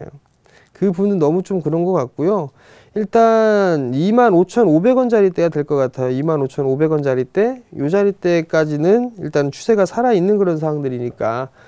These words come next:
이 자리 때까지 좀 여유 있게, 러프 있게 좀 보도록 하시는 게 좋을 것 같고요. 그리고 매물 소화, 신고가에 나왔던 흐름들이기 때문에 매물 소화를 하고 있는 그런 과정이에요. 다시 한번 전고점에 대한 돌파 시도는 충분히 좀 나올 수 있다라는 점,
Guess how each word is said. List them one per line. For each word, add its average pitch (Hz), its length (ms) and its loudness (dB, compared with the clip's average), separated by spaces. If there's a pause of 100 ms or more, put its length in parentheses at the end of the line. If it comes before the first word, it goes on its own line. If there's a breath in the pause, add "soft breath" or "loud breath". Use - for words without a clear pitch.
(140 soft breath)
이 156 100 -4
자리 139 220 -4
때까지 143 380 -2
좀 151 220 -4
여유 139 260 2
있게, 147 180 -2
러프 123 300 -2
있게 160 160 -2
좀 151 160 -8
보도록 135 400 -4
하시는 175 280 -4
게 147 80 -2
좋을 131 220 -4
것 139 140 -2
같고요. 120 560 -4 (800 loud breath)
그리고 202 380 4
매물 196 400 4
소화, 233 220 4
신고가에 262 880 2
나왔던 214 500 0
흐름들이기 214 520 -2
때문에 156 500 0
매물 143 360 -2
소화를 196 300 -2
하고 233 160 -4
있는 247 160 -2
그런 190 160 -4
과정이에요. 180 680 -4
다시 139 300 -10
한번 190 440 -4
전고점에 180 560 -6
대한 170 160 -6
돌파 156 360 -8
시도는 165 340 -10
충분히 226 380 -6
좀 175 140 -10
나올 139 220 -6
수 147 160 -10
있다라는 143 540 -2
점, 233 340 0